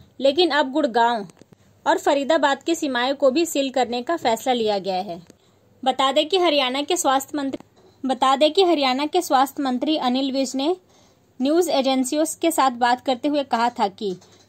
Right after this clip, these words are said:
दिल्ली सरकार को हरियाणा के उन लोगों के लिए रहने की व्यवस्था करनी चाहिए जो राष्ट्रीय राजधानी दिल्ली में काम कर रहे हैं और हर दिन आवाजाही करते हैं। उन्होंने कहा कि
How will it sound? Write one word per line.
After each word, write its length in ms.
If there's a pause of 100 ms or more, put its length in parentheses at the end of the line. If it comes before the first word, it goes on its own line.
दिल्ली 280
सरकार 480
को 120
हरियाणा 440
के 140
उन 260
लोगों 260
के 160
लिए 260
रहने 340
की 200
व्यवस्था 460
करनी 320
चाहिए 380 (280)
जो 100
राष्ट्रीय 440
राजधानी 600
दिल्ली 400
में 140
काम 320
कर 200
रहे 220
हैं 240 (320)
और 140
हर 240
दिन 240
आवाजाही 640
करते 340
हैं। 220
उन्होंने 380
कहा 300
कि 220